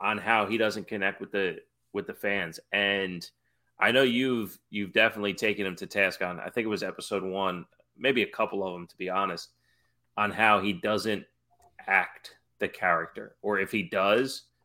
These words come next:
he's like, "Hey, this is the character that makes sense. I'm gonna be a robot." So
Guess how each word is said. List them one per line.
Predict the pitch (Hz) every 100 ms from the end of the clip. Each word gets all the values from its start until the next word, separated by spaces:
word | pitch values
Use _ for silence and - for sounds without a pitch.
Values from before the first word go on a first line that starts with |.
| _ -
he's | 92
like, | 104 101 - -
"Hey, | 131 92
this | 87 135
is | 170
the | 110
character | - 90 80 92 85
that | 85
makes | 85 80 -
sense. | 98 117 - _ _ _ -
I'm | 143 117
gonna | 101
be | 87 92
a | 104
robot." | 123 147 98 78 - _ _ _ _ _ _ _ _ _ -
So | - 143 131 123 -